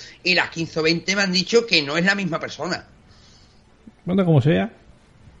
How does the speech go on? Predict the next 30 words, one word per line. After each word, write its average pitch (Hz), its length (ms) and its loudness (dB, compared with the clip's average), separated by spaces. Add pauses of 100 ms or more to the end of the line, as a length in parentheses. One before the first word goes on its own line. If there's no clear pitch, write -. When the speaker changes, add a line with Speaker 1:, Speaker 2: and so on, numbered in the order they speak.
(260)
Speaker 2:
va 160 60 2
a 160 160 2
decirle, 139 840 6
eh, 117 40 6
me-, 151 340 0
menudo 175 500 2
ojo 131 220 2
crítico. 160 440 0 (1700)
Speaker 1:
Yo 254 420 4
creo, 254 600 4
yo 202 240 -6
creo, - 140 2
Speaker 2:
A - 100 8
ver, - 20 4
es, 185 80 2
es 143 60 4
que, - 80 -4
Speaker 1:
sinceramente, 208 420 2
Speaker 2:
a - 40 6
ver, 165 140 6
Speaker 1:
que 147 60 2
Speaker 2:
es - 60 2
que 175 100 0
lo 160 100 2
que 135 40 2
pasa, - 280 0 (760)
igual 151 420 4
que 139 100 0
hay 143 100 4
gente 117 460 4